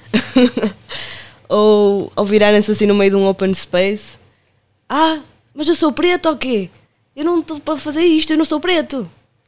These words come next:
E eu tipo, "Ok." <laughs>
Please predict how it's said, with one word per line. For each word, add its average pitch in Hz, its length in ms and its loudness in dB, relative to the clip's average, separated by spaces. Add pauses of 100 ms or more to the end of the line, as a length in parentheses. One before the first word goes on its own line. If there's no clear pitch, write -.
(300)
E 180 80 -6
eu 160 80 -6
tipo, - 340 -20 (540)
"Ok." 165 460 -10 (220)
<laughs> - 720 -2